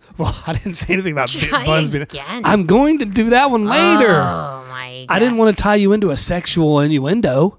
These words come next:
Speaker 2: Who said it was sexual? We're
Speaker 1: A
Speaker 2: talking
Speaker 1: rose.
Speaker 2: about
Speaker 1: Do you know what a rose is?
Speaker 2: No.
Speaker 1: Mm, I do.
Speaker 2: Don't.
Speaker 1: Can I tell you about it?
Speaker 2: Sure.
Speaker 1: Okay, so
Speaker 2: Yeah.
Speaker 1: there's this little thing that all the, it's the latest craze with all the moms.
Speaker 2: All the moms.
Speaker 1: Yeah, all the hottie mommies.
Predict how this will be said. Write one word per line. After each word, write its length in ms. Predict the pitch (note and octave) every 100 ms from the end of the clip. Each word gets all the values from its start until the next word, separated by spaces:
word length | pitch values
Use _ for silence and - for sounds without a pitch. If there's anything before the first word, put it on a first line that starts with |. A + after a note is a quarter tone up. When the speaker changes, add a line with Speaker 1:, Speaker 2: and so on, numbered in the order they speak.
| -
Speaker 2:
Who 200 | - F4 A#4
said 160 | B4+ A4
it 80 |
was 140 | A#3+ -
sexual? 680 | - C4+ - - F#4+ F3 D3
We're 140 | D#3+
Speaker 1:
A 40 |
Speaker 2:
talking 180 | C3 B2+
Speaker 1:
rose. 420 | D#3 A3+ G#3 C3+ -
Speaker 2:
about 60 |
Speaker 1:
Do 80 | D3
you 60 | C#3
know 100 | C#3+
what 80 |
a 60 | B2
rose 340 | A#2+ C#3+ E3+
is? 340 | G#3 A3+ A3 - _ _ -
Speaker 2:
No. 380 | C#3+ A#3 B3+ - - _ _ _ _ _ _ _ _ _ _ _ _ _ _
Speaker 1:
Mm, 360 | D#3 D#3 C3 F#2+ _ -
I 200 | C3+ D3
do. 180 | A#2 F2+
Speaker 2:
Don't. 520 | D3 E3 E3+ C3 B2+
Speaker 1:
Can 120 | -
I 20 | G3
tell 160 | C4
you 100 | G#3+
about 180 | C#3+ A#2
it? 160 | A2+ - -
Speaker 2:
Sure. 420 | - A4+ F#4+ D#3 - - _
Speaker 1:
Okay, 220 | F#3 E3+
so 120 | D#3 -
Speaker 2:
Yeah. 60 |
Speaker 1:
there's 160 | E3 F3
this 160 | F#3+ G3
little 140 | F#3+
thing 240 | E3 E3+
that 140 | C#3+ D3 _ _ _ _
all 280 | - D#3 E3+
the, 260 | D3+ D3 C#3
it's 160 | - -
the 100 | D#3
latest 340 | E3 F#3 D#3
craze 300 | - D3+ C#3
with 100 | B2
all 160 | B2+ B2
the 80 | A2+
moms. 480 | A2+ G2+ F#2 - - -
Speaker 2:
All 380 | G#3+ A3 G#3+ F#3+
the 60 |
moms. 480 | B2+ - G1+ - -
Speaker 1:
Yeah, 160 | D#3+ A#2
all 200 | A#2 C#3+
the 80 | C#3
hottie 240 | D#3 E3+
mommies. 500 | E3 C3 G#2+ - -